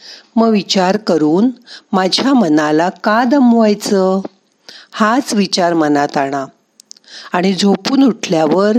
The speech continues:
त्या परमेश्वराची प्रार्थना करा की तूच सगळं निभावून ने.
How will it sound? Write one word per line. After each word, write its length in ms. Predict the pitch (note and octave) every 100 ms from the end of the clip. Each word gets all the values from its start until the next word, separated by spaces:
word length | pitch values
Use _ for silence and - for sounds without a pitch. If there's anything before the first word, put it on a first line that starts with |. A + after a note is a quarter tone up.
| A3 - - - -
त्या 100 | G3
परमेश्वराची 920 | G3+ D#3+ D#3 E3+ - E3+ D3+ D3 G3
प्रार्थना 580 | F#3 C3+ - - A3+ D4+
करा 300 | C#4+ E3 A#2+ - _ _ _ _ _ - - - -
की 80 |
तूच 400 | B3 A3+ C4+ D4
सगळं 540 | - - G3+ D#3+ F3+ F#3
निभावून 500 | E3 - E3 D#3 D3+
ने. 160 | C#3